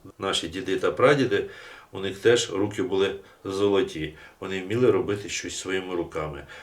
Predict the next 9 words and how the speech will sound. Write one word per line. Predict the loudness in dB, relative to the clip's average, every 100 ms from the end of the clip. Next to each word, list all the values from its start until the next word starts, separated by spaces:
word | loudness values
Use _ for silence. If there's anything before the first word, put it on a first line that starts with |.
| -12 -2
Викрутили | 2 2 2 -4 2 2
ось | 2
таку | 0 -2 -4
пружину, | -8 -8 0 2 2 0 -2 -12 -20 -6
вона | -2 2 2 0 -2
набагато | -2 4 4 6 4 4 0 -2 -12
міцніша | -8 -6 -2 -2 2 2 2 -6 _
та | 0 0
зручніша, | 0 -4 -4 -6 -6